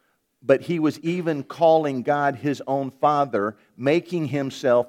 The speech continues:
equal with God. That's exactly what the Pharisees were hearing Jesus say.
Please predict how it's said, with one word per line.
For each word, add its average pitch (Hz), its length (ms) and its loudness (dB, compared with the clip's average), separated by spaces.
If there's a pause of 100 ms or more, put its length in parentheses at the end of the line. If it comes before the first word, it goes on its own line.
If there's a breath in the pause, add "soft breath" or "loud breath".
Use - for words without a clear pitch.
(120)
equal 131 520 0
with 135 200 -4
God. 120 400 0 (840)
That's 143 240 2
exactly 117 1120 -2
what 120 160 -4
the 131 80 -4
Pharisees 123 880 -4
were 123 220 -4
hearing 170 540 -4
Jesus 143 420 -6
say. 120 480 -2